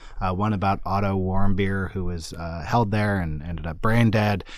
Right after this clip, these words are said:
and one about the assassination of, uh, Kim Jong-nam,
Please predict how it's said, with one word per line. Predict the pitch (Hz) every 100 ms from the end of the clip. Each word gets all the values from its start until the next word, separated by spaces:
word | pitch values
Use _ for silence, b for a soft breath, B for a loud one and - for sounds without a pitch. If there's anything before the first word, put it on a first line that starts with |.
| B
and | - 98 98 95
one | 101 110 110
about | 98 98 95 85
the | 95 90 80
assassination | 101 104 98 - 101 90 - 92 90 -
of, | 90 85 82
uh, | 85 82 -
Kim | 101 92
Jong-nam, | 92 87 87 90 95 90 87 87